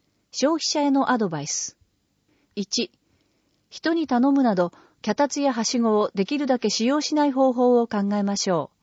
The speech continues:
う。二、一人きりで作業しないようにしましょう。三、ヘルメット、動きやすい服、滑りにくい靴などを準備しましょ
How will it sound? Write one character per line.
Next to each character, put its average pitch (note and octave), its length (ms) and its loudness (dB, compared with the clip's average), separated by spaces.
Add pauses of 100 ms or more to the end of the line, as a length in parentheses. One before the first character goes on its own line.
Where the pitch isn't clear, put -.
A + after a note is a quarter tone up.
(840)
う。 - 20 -2
二、 A3+ 160 -4 (380)
一 - 200 -6
人 D#4 120 -2
き C#4 120 -4
り A3 120 0
で G3+ 100 0
作 D4 180 0
業 A#3 180 2
し G3+ 140 -2
な B3 140 2
い C#4+ 80 2
よ C4+ 100 2
う C4 40 2
に B3+ 100 2
し A#3 140 -4
ま G#3 120 -2
し G#3 140 -4
ょ D#3 260 0 (800)
う。 - 60 -10
三、 A3+ 260 -2 (640)
ヘ D4 160 -4
ル D#4 80 -4
メ B3 120 2
ッ - 20 -4
ト、 - 360 -2
動 B3 200 2
き - 120 -4
や D4 120 2
す B3+ 180 0
い A#3 80 0
服、 - 340 -2 (160)
滑 C4+ 180 0
り D#4 100 -2
に D4+ 160 -2
く C4 120 -2
い B3 80 -2
靴 - 220 -12
な D4 140 0
ど F#3+ 120 0
を F3+ 80 0
準 A#3 180 0
備 F3+ 120 -4
し - 140 -6
ま D#3+ 100 -6
し - 160 -6
ょ D3+ 220 -8